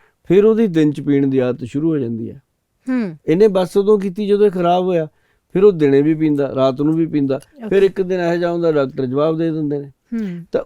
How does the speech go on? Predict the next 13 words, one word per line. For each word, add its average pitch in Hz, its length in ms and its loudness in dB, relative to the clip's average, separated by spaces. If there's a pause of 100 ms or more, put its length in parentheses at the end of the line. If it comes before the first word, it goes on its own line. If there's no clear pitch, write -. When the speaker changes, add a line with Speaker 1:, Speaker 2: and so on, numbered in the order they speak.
Speaker 1:
ਉਹ 220 280 4
ਇੱਕ 208 380 4
ਇਹ 220 200 4
ਹੈਗਾ 214 300 2
ਅਲਕੋਹਲਿਕ 180 500 0
ਦਾ। 120 200 -6 (400)
ਅੱਛਾ, 185 160 2
ਉਹਨਾਂ 214 380 2
ਨੂੰ 233 120 2
ਮੈਂ 220 120 4
ਕਹਿੰਦਾ 202 280 0
ਹੁੰਦਾ, 208 220 2
ਤੁਸੀਂ 196 400 -6